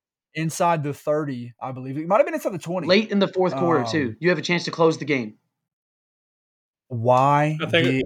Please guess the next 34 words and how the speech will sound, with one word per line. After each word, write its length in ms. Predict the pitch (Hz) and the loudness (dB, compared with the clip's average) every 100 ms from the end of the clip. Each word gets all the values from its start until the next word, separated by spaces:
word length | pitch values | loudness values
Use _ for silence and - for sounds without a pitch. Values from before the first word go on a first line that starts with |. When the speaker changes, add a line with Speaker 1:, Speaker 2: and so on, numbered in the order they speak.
| - | -4
Speaker 3:
I 80 | 156 | -2
think 160 | 165 | 0
it 20 | 147 | 0
was 100 | 139 | 0
Speaker 1:
cute? 160 | 143 | 0
Speaker 3:
inside 160 | 131 120 | 0 -4
the 80 | 117 | -8
thirty. 440 | 117 110 110 107 _ _ _ _ _ | -10 -10 -10 -14 _ _ _ _ _
Speaker 1:
Why 380 | 113 117 123 139 | 0 4 6 4
get 280 | 123 123 - | 2 -4 -6
cute? 360 | - 107 87 _ _ _ _ _ _ _ _ _ _ _ _ _ _ _ _ _ - | -10 -10 -10 _ _ _ _ _ _ _ _ _ _ _ _ _ _ _ _ _ -4
Like, 100 | 131 | 2
there 80 | 147 | 2
was 140 | 131 | 4
no 460 | 147 156 165 180 185 | 4 6 6 6 8
need 280 | 170 170 | 6 6
to 60 | 147 | 4
bring 280 | 139 147 143 | 2 2 2
Malik 340 | 135 135 131 | 0 -2 -4
in 100 | 120 | -8
then 240 | 107 107 110 | -10 -10 -10
now. 260 | 113 110 | -8 -8
And 200 | - 139 | -4 0
then, 180 | 143 143 | 2 0
and 160 | 139 143 | 0 2
then 160 | 139 | 2
you 140 | 135 139 | 0 2
get 180 | 151 143 | 0 0
the 60 | |
criticism 480 | - 165 143 143 135 | -2 -2 -2 -2 -2
from 240 | 147 139 | 0 2
the 80 | 131 | 0
fan 280 | 120 147 143 | 0 0 4
base. 500 | 139 139 139 - - | 6 6 4 0 -10